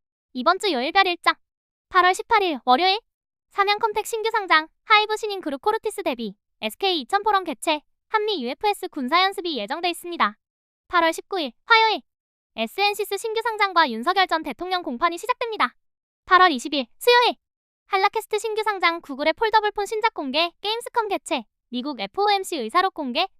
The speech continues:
중국 엘피알 발표가 있습니다. 팔월 이십일 일 목요일, 제이피아이엘 스퀘어와 삼성 스펙시포 신규 상장, 잭슨홀 미팅 개막, 미국 기존주택 매매 발표, 원익 젠큐릭스 보호예수 해제가 예정돼 있습니다. 팔월 이십이 일 금요일, 파월 연준 의장 연설,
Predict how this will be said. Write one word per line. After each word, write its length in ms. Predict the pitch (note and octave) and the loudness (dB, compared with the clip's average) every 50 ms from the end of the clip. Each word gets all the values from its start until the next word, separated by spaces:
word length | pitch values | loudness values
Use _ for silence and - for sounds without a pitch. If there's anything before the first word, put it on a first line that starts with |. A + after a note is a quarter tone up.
| _ _ | _ _
중국 340 | - - D4 D4 D#4+ F4+ C#4 | -10 -8 -6 -6 -6 -6 -6
엘피알 360 | G#3+ G#3 G#3+ _ - G4+ G4 | -6 -8 -6 _ 2 2 2
발표가 360 | G4+ E4+ C4 G#3+ - F#4+ F#4 | 2 -2 -6 -4 -4 -2 -2
있습니다. 480 | D#4 A#3+ - - E4 E4 C#4 A3+ G#3 - _ _ _ _ _ _ _ _ _ _ | -2 -2 -4 -10 -10 -4 -2 -2 -2 -2 _ _ _ _ _ _ _ _ _ _
팔월 260 | _ - F4+ F#4+ F#4+ F4 | _ 6 6 8 8 4
이십일 300 | C4+ A#3+ E4+ E4 E4+ E4 | 2 -4 -4 -4 0 0
일 120 | E4 E4 _ _ | 0 -2 _ _
목요일, 400 | - C#4 C#4+ - G#4+ A#4 G4 C#4 _ _ _ _ _ _ _ _ _ _ | 0 0 4 6 6 4 4 2 _ _ _ _ _ _ _ _ _ _
제이피아이엘 600 | - - B3+ A#3 C4 _ G#4 G#4 F#4+ F#4+ F#4 F#4+ | -6 -4 -4 -4 -2 _ 4 4 6 6 4 2
스퀘어와 460 | G4 - - G#4+ F#4+ E4+ D#4+ D#4 D#4+ E4+ | 0 -2 0 2 2 4 6 6 4 4
삼성 280 | - A#4 A4 A4+ C5 B4+ | 4 -2 -4 -2 -4 -6
스펙시포 420 | - _ A#4+ A#4 - - _ A4+ | -4 _ -8 -8 -8 -8 _ -6
신규 260 | G#4+ - A4+ G#4+ A4 G#4 | -4 -4 -4 -4 -2 -2
상장, 340 | A4 G4 E4+ E4 D4+ D4+ D#4+ _ _ _ _ | -2 0 2 2 0 0 -2 _ _ _ _
잭슨홀 380 | - C4+ - - F4+ G4 G4 | -10 -10 -8 -4 -2 -2 -2
미팅 280 | D#4+ A#3+ - - F#3 F#3 | -2 -4 -8 -8 -6 -2
개막, 320 | - C#4+ C4 C4+ F4 G#4 _ _ _ _ | -2 0 2 0 0 0 _ _ _ _
미국 260 | - B3 A#3+ D4 D4 | -8 -6 -6 -6 -8
기존주택 460 | - D4+ B3 D#4 E4+ E4+ F4+ - G#4+ | -8 -6 -6 -6 -6 -6 -6 -6 -4
매매 220 | G4+ G4 F#4+ F#4+ F4 | -4 -2 -2 -2 -2
발표, 360 | E4 B3+ A3 _ - D#4+ D#4+ _ _ _ _ _ | -2 -4 -4 _ -2 -2 -2 _ _ _ _ _
원익 260 | - A3 A3 B3+ B3+ | -4 -2 -2 -4 -6
젠큐릭스 540 | - - B3 A#3 A#3 F4 F#4+ F#4+ - - F#4+ | -6 -6 -6 -4 -4 -4 -6 -6 -6 -8 -8
보호예수 460 | - - C4 B3 D4+ F#4 G4+ G#4 - | -6 -4 -4 -2 0 -2 -2 0 2
해제가 340 | G#4 G4 F#4+ F4 E4 E4 D#4 | 0 2 0 2 2 2 0
예정돼 320 | A#3+ G3+ G3+ D4 E4+ F4+ F#4 | 0 -4 -6 -6 -2 -2 -4
있습니다. 440 | F4 - F4+ F4+ F4 B3+ G3+ F#3 _ _ _ _ _ _ _ _ _ _ _ | -4 -4 -10 -6 -2 -2 -4 -4 _ _ _ _ _ _ _ _ _ _ _
팔월 260 | - F#4+ F#4 F#4+ F#4 | 4 6 6 6 6
이십이 300 | D4 A#3+ - E4+ D#4+ D#4 | 4 0 -4 -4 -2 0
일 140 | D4 D4+ E4+ | 0 0 0
금요일, 400 | - - D4 D4 E4+ F#4 E4+ C4 _ _ _ _ _ _ _ _ _ _ _ | -2 -2 0 2 2 2 2 0 _ _ _ _ _ _ _ _ _ _ _
파월 320 | - G#4+ G#4+ A4 A4 G#4+ | 4 4 6 6 6 2
연준 280 | F4 C#4 C4 E4 F4+ D#4 | 0 -2 -4 -6 -6 -8
의장 260 | B3+ A#3 D4+ E4 D#4+ | -4 -4 -4 -4 -2
연설, 320 | C4 A#3 A#3+ D#4+ F#4 G4 | -6 -4 2 2 2 2